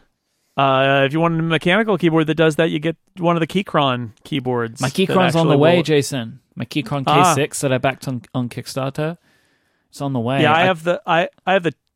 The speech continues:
Speaker 1: two and the four, I wanna say.
Speaker 2: Mm-hmm.
Speaker 1: I, I, but I've got, uh, I've got two Keychron keyboards, and although I prefer my, um,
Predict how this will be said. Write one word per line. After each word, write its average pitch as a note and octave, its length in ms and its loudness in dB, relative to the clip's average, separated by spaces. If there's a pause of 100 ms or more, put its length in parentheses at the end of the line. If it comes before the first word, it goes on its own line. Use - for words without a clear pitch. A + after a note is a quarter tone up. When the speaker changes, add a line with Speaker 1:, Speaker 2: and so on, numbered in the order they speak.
(220)
Speaker 1:
two A#3+ 440 -4
and B3+ 100 0
the A3 60 -2
four, D4+ 460 -2
I D#4 60 4
wanna D#4+ 260 0
say. D4+ 480 -2
Speaker 2:
Mm-hmm. - 100 -4
Speaker 1:
I, F#3 320 0
I, G#3 200 -2
but E3+ 260 -2
I've D#3+ 200 0
got, D#3+ 280 2
uh, C3+ 380 2
I've C#3+ 140 0
got C#3+ 180 0
two F#3+ 300 -2
Keychron C3 380 -4
keyboards, A#2+ 480 -4
and C#3 220 -4
although D3 220 0
I D3 120 2
prefer E3 420 -4
my, C#3+ 440 -2
um, B2 380 -8